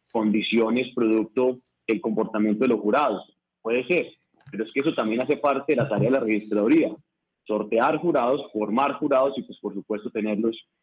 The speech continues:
funcionando de manera adecuada. Ahora, yo también, de la mano de lo que preguntaba Sebastián ahorita, me preocupo mucho cuando escucho al doctor García diciendo que siente que no hay garantías cuando, evidentemente, lo que lograron hacer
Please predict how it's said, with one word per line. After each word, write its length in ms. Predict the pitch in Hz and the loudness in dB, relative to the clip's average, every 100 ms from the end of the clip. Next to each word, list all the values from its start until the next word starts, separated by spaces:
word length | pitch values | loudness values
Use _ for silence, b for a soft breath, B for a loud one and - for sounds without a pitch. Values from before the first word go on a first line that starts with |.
| _ - | _ -8
funcionando 460 | 110 110 104 107 | -4 0 2 2
de 60 | 113 | 2
manera 280 | 104 101 117 | 4 2 2
adecuada. 440 | 104 117 95 87 - _ _ - | 0 -2 -2 -6 -16 _ _ -2
Ahora, 360 | 135 160 107 | 0 2 0
yo 80 | 107 | -6
también, 560 | 127 131 131 135 135 131 _ _ _ | -6 -4 -2 -2 -4 -10 _ _ _
de 120 | - 110 | -2 -2
la 140 | 101 101 - | -2 -4 -2
mano 280 | 117 117 131 | 0 2 2
de 80 | |
lo 40 | 123 | 2
que 100 | - | 0
preguntaba 480 | 110 104 107 117 123 | 0 0 2 0 2
Sebastián 420 | 110 101 107 104 | -2 -2 -2 0
ahorita, 480 | 123 127 90 139 - _ _ _ | 2 2 0 -4 -6 _ _ _
me 120 | 117 | -2
preocupo 360 | 113 117 117 160 | 0 0 2 2
mucho 300 | 156 143 160 | 2 2 0
cuando 200 | 131 113 | -2 -4
escucho 300 | 104 107 131 | -2 -4 -2
al 60 | 117 | -2
doctor 260 | 104 107 | -2 0
García 260 | 120 120 131 | 0 2 2
diciendo 380 | 113 113 101 113 | 2 0 -2 -2
que 100 | 107 | -2
siente 260 | 104 104 | -2 0
que 100 | 113 | 0
no 80 | 107 | 2
hay 40 | |
garantías 520 | 107 123 104 92 117 113 | 2 2 -2 0 0 0
cuando, 300 | 113 95 92 - _ _ | -2 -2 -4 -8 _ _
evidentemente, 920 | - 117 117 104 131 135 127 127 135 - _ _ _ | 0 2 4 2 2 0 0 0 -2 -2 _ _ _
lo 120 | 104 | -2
que 100 | 110 | 2
lograron 400 | 107 107 107 127 | 2 4 2 0
hacer 380 | 107 110 107 | -2 0 0